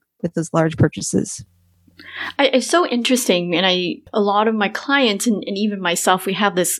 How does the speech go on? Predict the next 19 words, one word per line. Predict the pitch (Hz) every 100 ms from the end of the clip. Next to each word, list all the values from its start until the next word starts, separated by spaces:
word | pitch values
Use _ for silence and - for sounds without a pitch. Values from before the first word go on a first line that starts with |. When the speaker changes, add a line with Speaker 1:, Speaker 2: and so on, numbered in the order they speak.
| _ _ _ -
Speaker 2:
conflict. | - 185 185 202 - 285 302
Like, | 208
we | 208 220
know | 214 220 233 233 233 233 233
we | 208 214
can | 214 185
spend | - 185 180 175
money. | 170 - -
Like, | 170 185
we |
see | 175 - 202 196
evidence | 196 185 180 170
of | 170
it |
in | 165
our |
bank | 160 160 -
account, | - 151 - -
or | 190 185 180 175 180